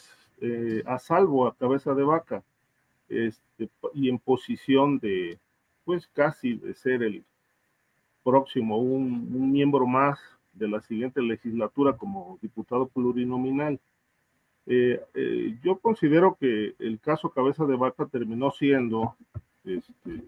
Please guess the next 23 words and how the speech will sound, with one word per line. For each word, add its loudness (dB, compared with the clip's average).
digo, 4
y -8
con -6
el -4
respeto -4
que -8
me -8
merecen -4
los -14
seguidores 4
del -4
presidente, -2
terminó 0
siendo 4
una, -2
una 4
vacilada 2
más 2
del -2
sexenio, 2
porque, -4
bueno, 0
pues, -6